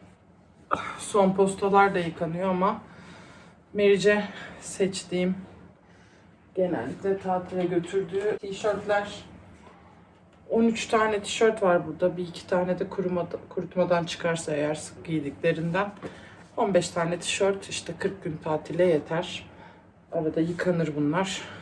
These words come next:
Ya da hepsini iki gün giyse yeter. İki tane Meriç'in şortunu alıyorum. Bir tane böyle bir şortu var. Bir de şöyle bir kot şortu var. Bunları alacağım.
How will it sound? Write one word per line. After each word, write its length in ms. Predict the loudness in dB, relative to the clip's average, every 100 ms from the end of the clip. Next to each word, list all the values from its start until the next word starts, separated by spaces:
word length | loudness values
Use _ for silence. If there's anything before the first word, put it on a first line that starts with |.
| -6
Ya 160 | -2 2
da 60 |
hepsini 400 | 2 2 0 -4
iki 260 | -4 -4 -4
gün 200 | -2 -2
giyse 400 | -2 -6 -6 -8 -10 -20 -20 -20 -20 -20 -2
yeter. 560 | -2 -2 -6 -6 -8 -10 -16 -20 -20 -20 -20 -20 -20 -20 -20 -20 -10
İki 180 | -6 -4
tane 320 | 2 4 4
Meriç'in 340 | 2 0 0 -2
şortunu 560 | 0 0 0 -2 -2
alıyorum. 360 | -2 0 -2 -2 -8 -20 -20 -20 -20 -20 -14
Bir 100 | -4
tane 320 | 0 2 2
böyle 240 | 0 -2 -2
bir 60 |
şortu 400 | -4 -4 -4 -2
var. 200 | 0 0
Bir 80 | -2
de 80 | -4
şöyle 360 | -4 -4 -4 -8
bir 40 |
kot 280 | -2 -2 -2
şortu 400 | -4 -4 -4 -4
var. 260 | -4 -4 -12 -20 -20 -20 -20 -20 -4 -4 -4 -10 -18 -20 -20 -2
Bunları 400 | 2 4 2 0
alacağım. 500 | 0 4 4 4